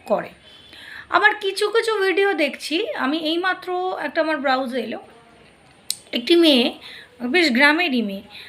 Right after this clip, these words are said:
সে, আহ, তার সমস্ত, আহ, মানে শরীরের অর্ধেক অংশই প্রায় দেখা যাচ্ছে সব রিলসে, এবং দেখাতে দেখাতে শর্টসগুলো করছে, আর সমানে তার শাশুড়ির দোষ দিচ্ছে।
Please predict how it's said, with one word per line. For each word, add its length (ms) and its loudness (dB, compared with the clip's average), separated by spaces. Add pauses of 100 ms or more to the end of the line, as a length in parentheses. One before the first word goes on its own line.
(120)
সে, 440 6
আহ, 320 0
তার 420 4
সমস্ত, 500 -6
আহ, 500 2
মানে 280 2
শরীরের 420 0
অর্ধেক 440 0
অংশই 320 0
প্রায় 220 4
দেখা 260 2
যাচ্ছে 240 -8
সব 240 -4
রিলসে, 400 -4
এবং 300 -2
দেখাতে 340 0
দেখাতে 360 -2
শর্টসগুলো 640 -2
করছে, 400 0
আর 120 4 (580)
সমানে 320 4
তার 160 4
শাশুড়ির 600 0
দোষ 240 -6
দিচ্ছে। 480 -10